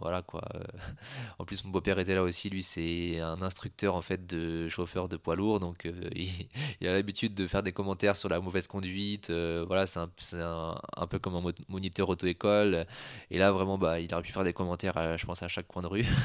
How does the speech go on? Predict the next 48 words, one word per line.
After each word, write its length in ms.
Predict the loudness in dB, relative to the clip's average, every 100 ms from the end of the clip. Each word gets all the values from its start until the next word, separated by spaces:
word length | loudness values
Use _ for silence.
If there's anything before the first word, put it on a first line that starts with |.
| 2
<laughs> 240 | -2 -2
mais 120 | -2
bon, 160 | -4 -6 -10 -8 -4 -2 -2 -4
euh, 220 | 0 4
il 300 | 4 2 2
a, 80 | 0
il 180 | 4 4
a 60 | 6
serré 260 | 6 4
les 100 | 4
dents, 360 | 4 2 4 2
et 80 | 0
puis, 340 | -6 -2 2
euh, 420 | 4 6 4 4
et 40 | 0
puis 160 | -2
voilà, 220 | 0 0 0
on 100 | -2
a, 160 | -4 -4
on 120 | -4
est 60 |
arrivé, 240 | -4 -4 -4 -2
euh, 260 | 0 -2 -4
à, 160 | -6 -8 -8
à 20 | -8
bon 180 | -8
port. 380 | 0 2 2 0 -20 -20 -20 -20 -20 -20 -20 -20 -14 -6
Euh, 520 | 0 2 4 4 4 0
donc 140 | -2
on 80 | -2
a 60 |
pris 120 | -2 -4
un 60 |
petit 140 | -6 0
déj 240 | 2 2
sur 140 | 0
place, 300 | -2 0 0
donc 200 | -2 -8 -2
pareil, 240 | 2 2
un 60 | -2
petit 140 | -6
déj 220 | -4 -2
indonésien, 480 | -4 -6 -6 -4 -6
donc, 240 | -6 -8
euh, 140 | -10 -10
du 160 | -6
riz, 220 | -6 -4
hein, 100 | -6